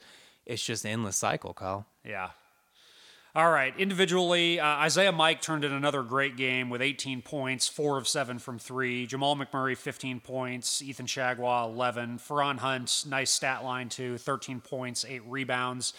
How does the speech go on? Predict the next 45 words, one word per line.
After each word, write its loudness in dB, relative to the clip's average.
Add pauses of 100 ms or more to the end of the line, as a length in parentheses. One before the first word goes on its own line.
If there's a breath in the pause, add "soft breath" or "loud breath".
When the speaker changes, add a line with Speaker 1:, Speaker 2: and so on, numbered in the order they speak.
(400 loud breath)
Speaker 2:
Uh, 4
Faron 6
has -2
worked 0
his -2
way 4
into 0
the -2
starting 2
lineup, 0 (200)
and, -6
uh, -2
Speaker 1:
Keep -6
him -12
Speaker 2:
frankly, 6
he 8
Speaker 1:
there. 6 (220 loud breath)
Speaker 2:
keep 0
him 2
there. 2
He, -2
he -2
deserves 0
it. 0
I -4
think, -4
um, -2 (340 loud breath)
you, -2
you, 0
you -4
move 0
Nat 2
Dixon 0
to -4
the -8
bench. 2
That's 0
fine. 0 (640 loud breath)
But 4 (720 loud breath)
it, -6 (560)
I 6
also 4
think -2
it 2
speaks 2